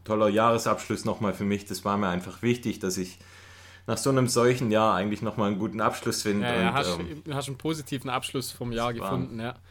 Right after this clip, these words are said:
Speaker 1: Genau, war ein positives Ende und genau. <laughs>
Speaker 2: Ja, mega,
Speaker 1: Das war,
Speaker 2: mega.
Speaker 1: das war Grüntal Winter Ultra.
Speaker 2: <laughs> Ähm, äh, wa-, wa-, die Platzierung noch?
Speaker 1: Ähm, ich war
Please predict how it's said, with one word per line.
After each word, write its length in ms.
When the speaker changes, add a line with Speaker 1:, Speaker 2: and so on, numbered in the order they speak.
Speaker 1:
Genau, 380
war 120
ein 100
positives 600
Ende 360
und 200
genau. 460
<laughs> 100
Speaker 2:
Ja, 160
mega, 220
Speaker 1:
Das 200
war, 280
Speaker 2:
mega. 120
Speaker 1:
das 320
war 220
Grüntal 680
Winter 260
Ultra. 540
Speaker 2:
<laughs> 140
Ähm, 240
äh, 340
wa-, 120
wa-, 200
die 220
Platzierung 520
noch? 180
Speaker 1:
Ähm, 440
ich 220
war 520